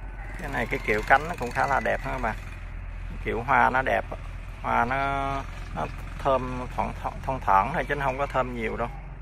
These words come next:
Nó được cái màu sắc lạ. Cái màu nó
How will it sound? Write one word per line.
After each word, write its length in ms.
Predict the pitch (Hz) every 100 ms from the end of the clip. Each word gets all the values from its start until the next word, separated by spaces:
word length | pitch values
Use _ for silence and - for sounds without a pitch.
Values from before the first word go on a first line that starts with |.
| - - - - - -
Nó 60 | 131
được 140 | 113 -
cái 80 | 135
màu 200 | 123 110
sắc 180 | 143 -
lạ. 380 | 117 98 95 104 - - - - - - - - - - - - - - - - - - - - - - - - -
Cái 80 | 135
màu 300 | 120 104 101
nó 540 | 107 123 131 131 127